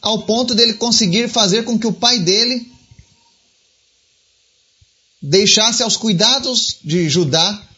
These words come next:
a vida de Benjamim, o caçula. E para isso Judá usou três argumentos.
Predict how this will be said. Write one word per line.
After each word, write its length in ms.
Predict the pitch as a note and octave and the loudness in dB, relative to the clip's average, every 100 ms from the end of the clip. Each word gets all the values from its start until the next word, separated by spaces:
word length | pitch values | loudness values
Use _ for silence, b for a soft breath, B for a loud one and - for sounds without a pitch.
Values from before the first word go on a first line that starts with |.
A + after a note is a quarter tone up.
| - | -6
a 120 | F#3 | -2
vida 220 | E3+ G3 | -2 0
de 120 | F3 | 0
Benjamim, 520 | D#3+ F3+ E3+ D#3+ D#3 | 0 2 2 2 0
o 60 | D3+ | -2
caçula. 500 | C3 B2+ - A2+ A#2 - - _ _ _ _ - B B | -4 -4 -4 -8 -12 -16 -20 _ _ _ _ -20 B B
E 80 | - | -6
para 240 | F#3 B3+ A#3 | 0 2 4
isso 220 | C#4+ D#4 | 2 0
Judá 320 | C#4+ A3 B3+ | -2 0 0
usou 260 | A3 B3+ B3+ | 2 0 2
três 260 | B3+ C#4 | 0 0
argumentos. 800 | C4+ B3 B3+ A3 A3+ - - - | 0 -2 0 0 0 -2 -4 -8